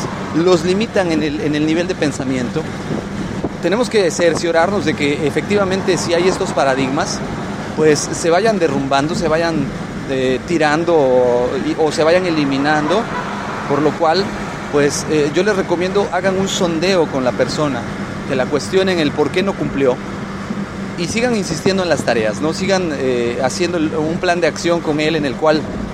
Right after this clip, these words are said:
pues, estén instalando o, o, o reinstalando esta, esta, esta información.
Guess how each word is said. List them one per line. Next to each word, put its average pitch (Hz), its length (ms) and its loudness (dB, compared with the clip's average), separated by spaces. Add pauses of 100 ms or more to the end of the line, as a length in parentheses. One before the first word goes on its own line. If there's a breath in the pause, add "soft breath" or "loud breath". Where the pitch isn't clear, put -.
(200)
pues, 131 220 0
estén 170 480 0 (420)
instalando 175 600 0
o, 147 680 2
o, 170 60 2
o 165 60 6
reinstalando 170 640 0
esta, 170 300 2
esta, 139 600 2 (340)
esta 202 200 0
información. 131 600 -2